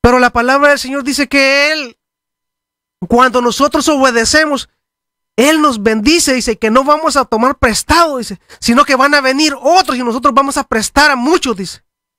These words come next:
la palabra del Señor. "Y no tendrán dominio ni control sobre el pueblo del Señor".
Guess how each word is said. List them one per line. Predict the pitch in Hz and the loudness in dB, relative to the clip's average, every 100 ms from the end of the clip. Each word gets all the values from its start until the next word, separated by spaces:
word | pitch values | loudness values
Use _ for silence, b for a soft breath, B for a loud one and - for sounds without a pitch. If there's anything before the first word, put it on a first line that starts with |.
| - | -4
la | 208 | -2
palabra | 214 214 247 262 | 0 2 2 2
del | 247 | 2
Señor. | - 208 262 254 - _ _ _ _ _ _ _ _ _ _ _ | 0 2 2 0 -6 _ _ _ _ _ _ _ _ _ _ _
"Y | 220 233 | -2 2
no | 277 | 2
tendrán | 302 269 254 320 330 247 | 2 0 2 0 -2 -6
dominio | 226 233 226 339 349 | -4 -2 0 0 0
ni | 302 | -2
control | 254 220 208 269 320 | 0 -2 0 0 0
sobre | 294 277 | 0 -2
el | 220 | -4
pueblo | - 262 302 294 | 0 2 2 0
del | 262 | -2
Señor". | - 220 262 294 208 | -4 -2 0 0 -4